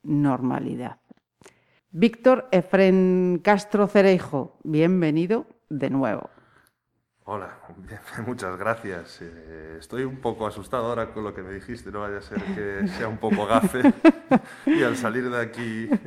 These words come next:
Speaker 1: No, o al revés,
Speaker 2: o
Speaker 1: ¿no?
Speaker 2: al revés,
Speaker 1: De repente
Speaker 2: eh.
Speaker 1: nos, nos dicen, "Bueno, esto ya".
Speaker 2: Ojalá, ojalá.
Speaker 1: Ojalá fuese así.
Speaker 2: Uf, sería, ¿te imaginas? Sería
Speaker 1: <laughs> Sí, señor.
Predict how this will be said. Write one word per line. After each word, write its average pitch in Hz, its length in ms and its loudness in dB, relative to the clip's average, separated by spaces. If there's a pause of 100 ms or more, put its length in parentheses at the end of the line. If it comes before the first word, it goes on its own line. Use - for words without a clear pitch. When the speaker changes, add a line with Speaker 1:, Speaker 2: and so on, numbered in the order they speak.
(380)
Speaker 1:
No, 190 240 10
o 196 140 12
al 180 140 12
revés, 202 400 10
Speaker 2:
o - 20 8
Speaker 1:
¿no? 233 240 8
Speaker 2:
al - 80 2
revés, 95 60 2
Speaker 1:
De 180 100 8
repente 190 680 8
Speaker 2:
eh. 233 40 4
Speaker 1:
nos, 180 320 6
nos 180 200 4
dicen, 190 300 4
"Bueno, 196 200 4
esto 190 180 2
ya". 165 720 4
Speaker 2:
Ojalá, - 580 -14
ojalá. - 520 -20 (200)
Speaker 1:
Ojalá 175 360 4
fuese 147 260 -2
así. 131 180 -4
Speaker 2:
Uf, - 500 -12
sería, 87 340 -4
¿te - 100 -12
imaginas? 92 440 -14
Sería - 220 -12 (920)
Speaker 1:
<laughs> 240 760 -4
Sí, 180 220 0
señor. 156 540 0